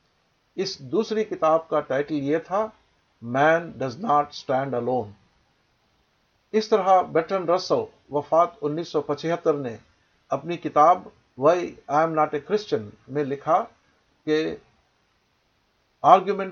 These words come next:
from design خدا کے وجود کو ثابت کرنے کے لیے ایک سائنٹیفک استدلال ہے، مگر ڈارونزم نے اس استدلال کو ڈسٹرائے کر دیا ہے۔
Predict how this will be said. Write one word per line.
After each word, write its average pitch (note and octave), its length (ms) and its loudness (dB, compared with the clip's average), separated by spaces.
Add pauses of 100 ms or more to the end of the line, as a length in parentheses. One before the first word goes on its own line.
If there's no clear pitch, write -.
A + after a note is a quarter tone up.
(100)
from E3 100 -2
design D3 500 0 (220)
خدا D3 220 4
کے D#3+ 140 -2
وجود C#3+ 360 -2
کو F3 320 -8
ثابت F3 500 2
کرنے D#3 280 -4
کے D3+ 140 -6
لیے D#3+ 400 -6
ایک D3 220 -4
سائنٹیفک E3 640 -4
استدلال B2+ 680 0
ہے، B2+ 180 -4 (1200)
مگر E3 400 2 (580)
ڈارونزم D#3+ 680 2
نے E3+ 300 -6
اس - 180 -8
استدلال C#3 640 2
کو G3 300 -4 (1080)
ڈسٹرائے D#3 600 4
کر C#3+ 200 0
دیا B2 360 -2
ہے۔ G#2 60 -18